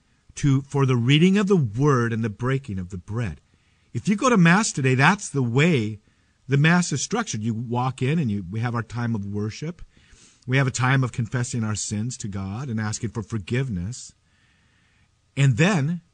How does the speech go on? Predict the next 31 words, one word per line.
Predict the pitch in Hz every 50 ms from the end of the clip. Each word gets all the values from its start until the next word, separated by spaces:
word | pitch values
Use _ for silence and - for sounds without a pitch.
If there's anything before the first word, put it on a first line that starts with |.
| _ _ -
we | 117 127 135 135 131 127 127 _ _ _ _ _ _ _ _ _ -
read | 101 107 117 120 104
the | 117
word. | 101 101 107 107 90 80 - _ -
We | 92 101
hear | 90 101 131 123
the | 110 101
word. | 87 95 95 90 82 73 _ _ _ _ _ -
And | 110 127
it's | 135 -
so | - 233 247 180
beautiful | 127 143 165 165 156 151 - 127
because | 107 131 - 165 160 143
a | 165
psalm | 131 - - 165 160 170 180 175 165 143
is | 123 101 95
read, | 98 104 95 92 87 82 _ - - - - -
and | - 135 151
then | 165 165
an | 160
Old | 160 - 156 170 175 175 -
Testament | - - - - - 170 - - - 147 135 123 110 101 - _ _ _ _ -
verse | - 107 120 131 131 117 -
is | 117 101 90
read, | 107 107 104 87 - 135 127 -
and | 156 165
then | 170 175 170
a |
New | 165 165 180
Testament, | 175 - - 175 170 - - 151 139 135 135 - _ _ _ _ _ - - _ _ _ _ - _ -
uh, | 117 120 113 110